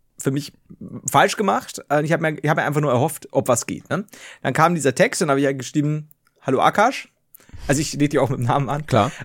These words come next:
Speaker 1: Ähm, und dann <laughs> hab ich geschrieben, „Ja, also hier liegt ein Fehler vor, ich kann es leider nicht mehr umtauschen, ich will auch kein Geld zurück, ich wollte nur ein funktionierendes Gerät und leider komme ich über die Website.“ Während ich so schreibe, denke ich mir, das ist echt viel Text grad.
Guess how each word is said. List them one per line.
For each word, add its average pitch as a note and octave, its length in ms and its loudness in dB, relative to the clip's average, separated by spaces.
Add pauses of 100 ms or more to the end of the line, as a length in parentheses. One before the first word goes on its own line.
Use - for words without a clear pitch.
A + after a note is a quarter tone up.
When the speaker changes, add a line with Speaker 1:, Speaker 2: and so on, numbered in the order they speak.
Speaker 1:
Ähm, D#3+ 280 4
und F3 640 4
dann E3+ 380 -2
<laughs> - 80 -6
hab - 200 2
ich D3+ 100 0
geschrieben, D#3 280 -6
„Ja, F3 200 6
also B2 320 2 (720)
hier E3 400 4
liegt C#3+ 220 0
ein C3 480 -8
Fehler F#3+ 180 6
vor, F#3 180 2
ich D#3+ 100 -2
kann D#3 160 2
es C#3+ 120 -2
leider D#3 300 4
nicht D3+ 200 -4
mehr D3 80 0
umtauschen, G3+ 500 0
ich C#3 120 -6
will G3 100 6
auch D3 120 2
kein C3+ 160 -2
Geld E3 220 2
zurück, F3+ 200 -4
ich D3 140 -8
wollte C#3+ 180 2
nur C#3 120 -4
ein C3 40 -6
funktionierendes D3 600 -6
Gerät D3 260 4
und D#3+ 100 -2
leider C#3 220 4
komme D3 180 -2
ich C3 80 -4
über C3 120 0
die B2 100 0
Website.“ E3 460 2 (200)
Während C#3 160 4
ich D#3 80 -2
so - 80 -4
schreibe, C#3+ 260 4
denke C#3+ 160 2
ich - 120 -4
mir, C3+ 80 2
das A#2+ 160 -4
ist - 180 -6
echt E3 200 -2
viel D3+ 140 0
Text D3+ 300 -2
grad. A2+ 300 2